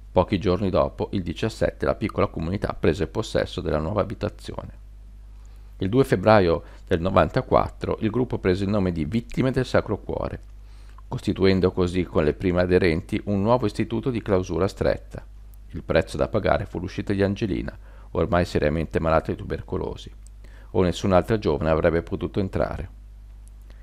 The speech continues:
Il primo aprile del novantasei arrivò il decreto di lode dal vescovo di Frascati. A far parte del noviziato c'era anche Teresa Casini, ora Suor Maria Teresa del Cuore di Gesù Trafitto, nonché madre fondatrice.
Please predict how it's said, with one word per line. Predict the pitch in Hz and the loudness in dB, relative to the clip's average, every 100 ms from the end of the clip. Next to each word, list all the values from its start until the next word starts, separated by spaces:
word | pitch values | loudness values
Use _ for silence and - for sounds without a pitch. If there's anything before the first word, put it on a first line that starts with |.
| - | -10
Il | 95 | -4
primo | - 90 | 0 4
aprile | 90 - 87 85 | 4 6 6 8
del | 82 | 6
novantasei | 85 69 76 78 78 - 104 - 107 123 - | 4 0 2 2 4 2 2 6 6 6 2
arrivò | 82 80 82 | 0 2 2
il | 85 | 2
decreto | 90 98 80 | 0 0 0
di | 78 98 | -2 4
lode | 82 67 76 101 - - - - | 4 4 4 0 -2 -14 -16 -4
dal | - 107 | 2 4
vescovo | 95 78 - 98 | 6 4 4 0
di | 90 | 0
Frascati. | 90 92 - - 95 - - - - - - - | 0 -2 0 -2 -2 -8 -16 -16 -18 -18 -16 -2
A | - | 2
far | 95 - | 4 6
parte | 98 82 82 | 6 6 4
del | |
noviziato | 78 85 85 85 69 85 | 0 0 2 2 2 2
c'era | - 98 | 4 4
anche | 98 - | 2 -2
Teresa | - 90 104 | 0 2 2
Casini, | 87 95 - 104 - - | 0 0 0 -6 -8 -4
ora | 95 95 107 | 0 2 2
Suor | - - 57 | 0 -2 0
Maria | 78 78 80 | 2 2 2
Teresa | - 104 60 87 | 2 0 0 -2
del | 80 | -2
Cuore | - 90 - | -2 -2 -2
di | 85 | -4
Gesù | 80 92 98 | -4 -6 -4
Trafitto, | - 101 - - - - - - - - - - - - - - - - | -6 -6 -8 -12 -12 -14 -14 -18 -18 -18 -18 -18 -18 -18 -16 -16 -12 0
nonché | 92 113 113 | 0 4 4
madre | 78 69 82 | 6 4 2
fondatrice. | - 82 87 - - - - 73 - | -2 0 0 0 -4 -6 -6 -6 -8